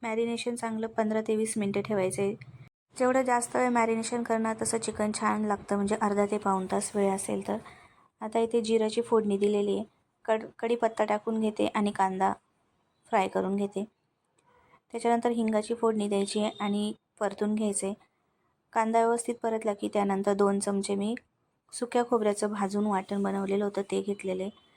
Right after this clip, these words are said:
त्यानंतर हे मॅरिनेशन केलेलं चिकन टाकायचं आहे आणि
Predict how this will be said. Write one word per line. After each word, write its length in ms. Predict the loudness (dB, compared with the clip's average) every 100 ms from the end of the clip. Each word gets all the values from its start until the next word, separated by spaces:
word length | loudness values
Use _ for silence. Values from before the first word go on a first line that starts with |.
| _ _ _ _
त्यानंतर 360 | -6 -4 -2 -2
हे 120 | -2
मॅरिनेशन 580 | -2 0 0 -4 -4 -4
केलेलं 380 | -4 -2 -2 -4
चिकन 420 | -6 -4 -2 -2
टाकायचं 520 | -2 -4 -2 -4 -4
आहे 80 | -10 -12 _ _ _ _ _ _ -8
आणि 500 | -6 -4 -4 -6